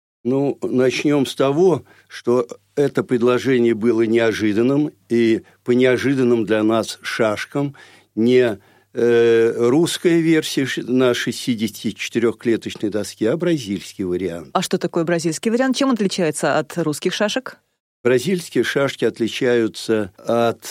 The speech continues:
Speaker 1: русских в правилах совершения боя, которые они идентичны с международными шашками. То есть там надо бить большинство из, э, различных направлений боя, надо бить там, где больше шашек снимает.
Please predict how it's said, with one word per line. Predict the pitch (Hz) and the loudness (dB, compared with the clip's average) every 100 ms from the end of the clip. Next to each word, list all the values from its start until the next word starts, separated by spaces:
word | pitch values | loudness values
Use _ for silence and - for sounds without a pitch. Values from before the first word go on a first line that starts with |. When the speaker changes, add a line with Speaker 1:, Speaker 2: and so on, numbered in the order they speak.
| - | -4
Speaker 1:
русских | 113 117 160 165 - - - | 0 2 2 -2 -4 -6 -6
в | - | -8
правилах | 117 120 135 131 120 - - | -2 0 0 0 -2 -8 -20
совершения | - - 113 - - 131 131 131 | -14 -2 -2 0 -2 0 0 0
боя, | 113 110 92 80 - | 0 0 0 -4 -8
которые | - 113 - 147 139 | -4 -4 0 0 2
они | 123 123 123 | 2 2 0
идентичны | 101 117 110 - 160 - 117 98 | 0 0 0 -2 -4 -2 -2 -2
с | - | -2
международными | 110 101 110 110 127 110 117 107 | 0 0 0 2 0 2 0 0
шашками. | - 90 82 - 87 - | -2 -8 -8 -16 -18 -6
То | 147 143 | -2 0
есть | 117 - - - _ | 0 -6 -20 -20 _
там | 135 131 | 0 2
надо | 127 117 208 | 2 2 0
бить | 202 196 | -2 -2
большинство | 123 - - 202 - 101 101 98 120 - _ _ _ - | -2 -2 -4 -6 -8 -8 -6 -4 -6 -12 _ _ _ -4
из, | 113 101 110 | -2 0 0
э, | 107 107 104 | 2 2 2
различных | 104 117 120 107 - 101 - | 2 0 0 -2 -2 -6 -6
направлений | 95 113 107 110 107 | -2 -2 0 2 0
боя, | 101 117 165 | 0 0 2
надо | 135 107 101 | 2 0 -2
бить | 104 98 | -4 -6
там, | - 151 120 | -2 0 0
где | 110 | -2
больше | 95 123 - 113 | 0 -2 -2 -8
шашек | - 85 - - - | -8 -8 -10 -20 -20
снимает. | 90 85 80 | -20 -20 -20